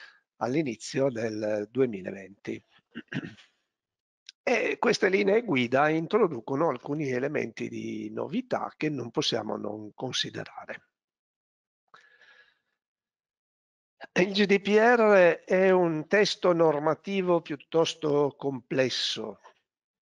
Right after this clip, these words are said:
costituito da novantanove articoli, da centosettantatré considerando. L'articolo cinque è quello fondamentale.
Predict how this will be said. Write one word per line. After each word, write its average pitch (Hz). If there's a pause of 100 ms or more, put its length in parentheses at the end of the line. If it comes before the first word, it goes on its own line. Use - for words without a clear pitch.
(300)
costituito 160
da 135
novantanove 127
articoli, 190
da 156
centosettantatré 139
considerando. 107 (2500)
L'articolo 208
cinque 202
è 165
quello 160
fondamentale. 131